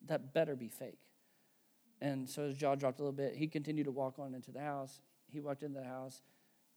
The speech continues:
and he looked back at his son. And Cody, my friend, said, "Dad, it's not fake." And he went to chewing him out. Upside down,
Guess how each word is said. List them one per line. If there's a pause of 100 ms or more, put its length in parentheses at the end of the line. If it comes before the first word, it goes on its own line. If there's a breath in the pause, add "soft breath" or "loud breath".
(140)
and
he
looked
back
at
his
son. (400)
And (140)
Cody,
my
friend,
said, (200)
"Dad,
it's
not
fake." (640 soft breath)
And (200)
he
went
to
chewing (100)
him
out. (1700)
Upside
down,